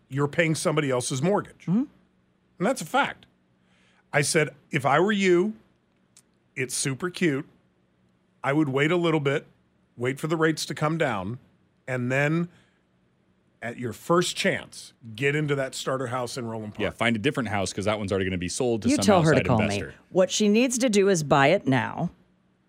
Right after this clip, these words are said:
Speaker 2: and then refinance when the rates go down. I'll talk to her.
Speaker 1: Okay, thanks.
Speaker 2: Don't crush her dreams. Uh,
Speaker 3: You
Speaker 2: all right.
Speaker 3: tell her to tell Scott to buy the house for her?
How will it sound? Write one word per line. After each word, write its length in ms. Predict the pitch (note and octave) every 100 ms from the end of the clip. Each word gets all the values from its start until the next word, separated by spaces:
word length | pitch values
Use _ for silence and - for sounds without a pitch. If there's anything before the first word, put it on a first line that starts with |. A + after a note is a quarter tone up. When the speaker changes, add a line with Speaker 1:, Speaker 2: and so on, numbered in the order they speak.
| _ -
Speaker 2:
and 160 | F3
then 160 | F3+ E3
refinance 840 | F#3+ F#3+ - G3 G3+ D3+ C3+ -
when 100 | D3
the 80 | B2
rates 300 | G#2+ A2 -
go 160 | A#2+ F#2
down. 300 | G2 - - _ _ - - _ _ _ _ _ _ _
I'll 120 | D#3
talk 200 | - -
to 80 | -
her. 160 | C#3 C3+ - - - - -
Speaker 1:
Okay, 220 | C3+ C#3 C3+ -
thanks. 280 | C#3+ - -
Speaker 2:
Don't 120 | - -
crush 280 | - -
her 80 | -
dreams. 580 | - A1 A1 C2 - - - _ _ _ -
Uh, 300 | D3+ D#3 -
Speaker 3:
You 60 | E3
Speaker 2:
all 80 |
right. 100 | F3 D3+
Speaker 3:
tell 160 | F2+ F2 -
her 120 | F#2+
to 100 | F#2+
tell 420 | D#2+ - F#2+ F#2 F2+
Scott 360 | - - G2+ A2+
to 40 | F#2+
buy 140 | A2+
the 80 | A2
house 220 | A#2 B2+
for 280 | E3+ F#3+
her? 40 | G#3+